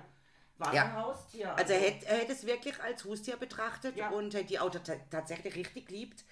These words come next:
Speaker 2: Das war sie,
Speaker 1: Ja, ja.
Speaker 2: äh, Tierle und sie war auch sehr schön, muss man echt sagen. Und was sie halt eben nie vergessen wird, ist die, die, die Weichheit der Haut und diese Wärme,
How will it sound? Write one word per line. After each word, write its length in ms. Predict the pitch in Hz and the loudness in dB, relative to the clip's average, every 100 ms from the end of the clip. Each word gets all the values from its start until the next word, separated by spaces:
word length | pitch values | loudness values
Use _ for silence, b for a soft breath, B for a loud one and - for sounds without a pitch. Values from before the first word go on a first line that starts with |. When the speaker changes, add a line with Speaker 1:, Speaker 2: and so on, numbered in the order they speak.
| B B | B B
Speaker 2:
Das 180 | 165 170 | -8 2
war 180 | 160 147 | 4 4
sie, 380 | - 175 196 208 | 2 -2 0 2
Speaker 1:
Ja, 100 | 196 | 4
ja. 280 | 196 196 196 | 6 6 4
Speaker 2:
äh, 60 | - B B - | 2 B B -12
Tierle 500 | 180 196 233 262 233 | 4 8 8 6 4
und 400 | 196 190 190 - | 4 2 2 -6
sie 180 | 139 170 | -6 0
war 220 | 131 135 | 2 2
auch 120 | 214 | 0
sehr 260 | 226 175 139 | 0 2 2
schön, 320 | 135 131 117 | 2 -2 -4
muss 160 | 123 123 | -6 -6
man 140 | 127 | -8
echt 260 | 127 - - | -6 -8 -6
sagen. 420 | 113 110 156 185 B B B | -2 0 0 -4 B B B
Und 100 | 151 | 0
was 160 | 156 160 | 2 6
sie 60 | |
halt 140 | 160 - | 4 4
eben 240 | 151 147 | -2 -2
nie 120 | 135 | -2
vergessen 440 | 135 135 156 160 196 | -2 -4 -6 -4 -6
wird, 140 | 214 | -6
ist 280 | 208 - - | -8 -12 -12
die, 100 | 196 | -12
die, 260 | - 190 | -10 -12
die 180 | 180 185 | -8 -2
Weichheit 640 | 135 117 131 175 196 202 - | 0 2 0 -2 -4 -2 -2
der 160 | 196 | 0
Haut 280 | 165 180 196 | 2 0 -2
und 160 | 110 175 | -6 -8
diese 260 | 165 160 | -8 -4
Wärme, 380 | 131 98 135 196 | 0 0 0 -4